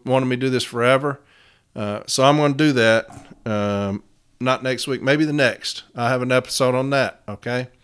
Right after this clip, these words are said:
That'll be interesting. A lot of stories on that. So, hey, y'all, y'all take care of yourselves. Take care of your people. And that's what this one was about. To those of you who reached out to me, I hope this has helped you.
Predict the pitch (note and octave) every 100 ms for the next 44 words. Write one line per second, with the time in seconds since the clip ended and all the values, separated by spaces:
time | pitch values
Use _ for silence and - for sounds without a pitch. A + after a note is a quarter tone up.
0 | _ - - _ B2 C3 C3+ C3+ C3 G2
1 | - D2+ - _ _ _ _ _ - A2
2 | - A#2+ B2+ B2 - B2+ A#2+ G2+ G#2 A2
3 | F#2+ _ _ _ - - - - - -
4 | _ _ - D#3+ C#3 C3 A2+ - - -
5 | C3+ D3+ C3+ C3+ D#3+ F3 - E3+ E3 -
6 | D3+ - C#3+ C3 B2+ A2 B2+ B2 A#2 -
7 | D#3+ E3+ F3+ E3 D3 A#2 - C3 G#2+ -
8 | - - - _ - G#2+ B2 C#3 - C3
9 | C3 B2+ - A#2 A2 G#2+ F#2+ G2+ G2 G2
10 | - A#2+ C3+ D#3+ D#3 D3 D3 C#3+ D3 C#3
11 | B2+ C#3 C3+ B2+ C3 B2+ A2 B2 C3+ C#3+
12 | B2 B2 - A#2 G#2 - -